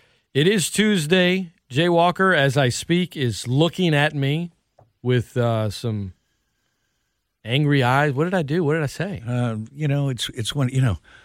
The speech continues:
Speaker 2: "Oh, I, you know, I got, I got this day on Monday because I've got, I got a coach's show. We got this, uh,
Speaker 1: Uh-huh.
Speaker 2: and then I gotta be at the airport Tuesday morning, five.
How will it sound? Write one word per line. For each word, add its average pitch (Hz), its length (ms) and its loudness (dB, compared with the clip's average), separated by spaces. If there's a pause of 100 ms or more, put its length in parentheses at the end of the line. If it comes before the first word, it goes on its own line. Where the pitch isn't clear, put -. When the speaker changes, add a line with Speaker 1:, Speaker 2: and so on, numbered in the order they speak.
(200)
Speaker 2:
"Oh, 202 200 2
I, 165 140 2 (140)
you 165 140 0
know, 139 60 2
I 147 40 2
got, 143 280 0
I 135 80 4
got 156 240 0
this 123 220 2
day 107 720 0 (100)
on 104 160 -2
Monday 101 400 -2
because 87 340 -6
I've 98 140 -6
got, 98 180 -4 (120)
I - 40 -16
got 92 220 -10
a - 20 -18
coach's - 380 -2
show. 98 180 -2
We 90 80 -6
got 95 160 -4
this, 95 180 -8
uh, 104 40 0
Speaker 1:
Uh-huh. 156 280 2 (280)
Speaker 2:
and 107 100 -2
then 151 80 4
I 156 60 0
gotta 143 160 2
be 135 180 -2
at 127 80 0
the 107 140 -4
airport 123 420 -4
Tuesday 143 320 0
morning, 123 240 -2
five. 120 200 0